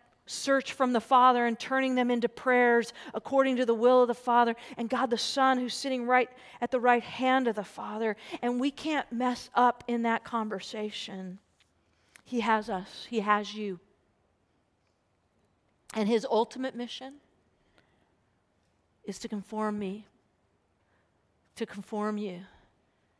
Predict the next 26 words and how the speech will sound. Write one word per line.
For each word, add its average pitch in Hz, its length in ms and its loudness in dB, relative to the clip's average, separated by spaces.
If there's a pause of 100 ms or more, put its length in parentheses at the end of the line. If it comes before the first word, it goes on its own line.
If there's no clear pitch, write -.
(160)
into 202 220 -2
the 202 160 -2
image 202 260 -4
of 220 80 -10
his 208 120 -8
Son, 185 280 -10
Jesus 180 380 -12
Christ. - 560 -20 (1500)
And 196 100 0
that's 208 280 0
why 208 100 0
we 208 140 -4
do 208 140 -8
suffering 202 520 -10
different. 208 520 -14 (1500)
That's 196 220 -6
why 220 100 -2
we 208 140 -4
do 202 140 -6
relationships 190 800 -6
different. - 580 -16 (580)
That's 190 240 0
what 226 140 -4
we 208 100 -4
face 196 640 0
adversity 202 880 -2